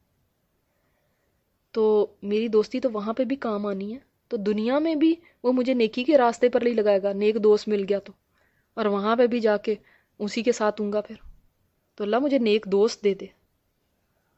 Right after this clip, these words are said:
तो ये वो इंसान है जिसने अपनी ज़िंदगी रब की नाफरमानी में गुजारी, अल्लाह के रसूल के रास्ते को नहीं अपनाया और दोस्त की इताअत में गुजारी।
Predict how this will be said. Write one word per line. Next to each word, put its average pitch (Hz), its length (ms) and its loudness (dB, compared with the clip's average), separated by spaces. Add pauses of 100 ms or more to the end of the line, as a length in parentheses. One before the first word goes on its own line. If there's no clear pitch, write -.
(140)
तो 240 80 -4
ये 247 280 2
वो 269 240 2
इंसान 320 480 0
है 392 80 2
जिसने 320 240 -2
अपनी 311 260 0
ज़िंदगी 247 420 0
रब 226 140 4
की - 180 -4
नाफरमानी 220 560 -4
में 330 160 -4
गुजारी, 277 460 0 (1000)
अल्लाह 220 200 0
के 254 120 2
रसूल 233 300 -2
के 262 120 2
रास्ते 214 320 2
को 277 100 0
नहीं 254 260 0
अपनाया 277 420 -2 (460)
और 240 160 0
दोस्त 240 460 0
की 311 200 0
इताअत 214 400 0
में 220 120 -6
गुजारी। 190 380 -6